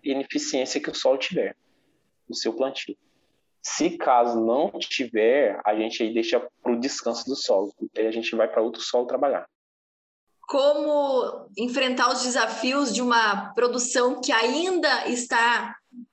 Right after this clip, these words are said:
Speaker 2: engatinhando e ter essa competitividade e ainda permanecer saudável e cuidando do meio ambiente?
Speaker 1: Acho que o primeiro passo pra essa competição é organização, né?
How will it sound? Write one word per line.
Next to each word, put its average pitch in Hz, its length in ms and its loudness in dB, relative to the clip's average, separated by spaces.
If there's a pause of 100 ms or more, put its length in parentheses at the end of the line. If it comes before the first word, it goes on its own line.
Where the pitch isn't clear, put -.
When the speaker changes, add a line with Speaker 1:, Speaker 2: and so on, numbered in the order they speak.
(100)
Speaker 2:
engatinhando 240 1120 0 (500)
e 294 560 2 (480)
ter 277 80 2
essa 370 180 2
competitividade 311 920 2
e 330 60 4
ainda 320 240 2 (320)
permanecer 285 1040 2 (260)
saudável 269 840 2
e 294 100 -2
cuidando 254 400 0
do 254 140 0
meio 254 200 2
ambiente? 202 520 -2 (640)
Speaker 1:
Acho - 220 -2
que - 60 -8
o - 40 -16
primeiro 147 480 2
passo 120 800 2
pra 110 420 0 (260)
essa - 220 -4
competição 117 840 -2
é 123 140 6
organização, 127 920 0
né? 110 100 -8